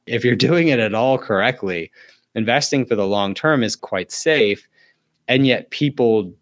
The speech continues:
have a different emotional experience of it than, say, boating. There's all these studies I found where sort of limiting emotion, trying to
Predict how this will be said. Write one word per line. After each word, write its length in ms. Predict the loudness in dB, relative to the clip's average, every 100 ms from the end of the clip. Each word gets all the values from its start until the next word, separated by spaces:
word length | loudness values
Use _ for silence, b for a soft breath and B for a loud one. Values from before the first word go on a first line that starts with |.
| _
have 220 | -6 -2 0
a 80 |
different 360 | 0 0 2 2
emotional 520 | 2 2 2 0 -2
experience 560 | -2 -4 -2 0 2 0
of 100 | 0
it 120 | 0
than, 160 | -2 0
say, 260 | 0 0
boating. 600 | 0 0 2 2 0 -2 -10 _ _ _
There's 200 | 0 0
all 360 | -2 0 2 2
these 220 | 2 0
studies 420 | 0 2 2 2
I 100 | 0
found 460 | -2 -4 -2 -4 -2
where 320 | 0 0 0
sort 240 | 0 0
of 180 | 0 -2 -12 b b b -8
limiting 520 | -2 0 0 0 0
emotion, 840 | 0 0 0 0 -2 -4 -2 -6 -8 _ -8
trying 500 | -2 0 2 0 -2
to 600 | 0 0 0 -2 -4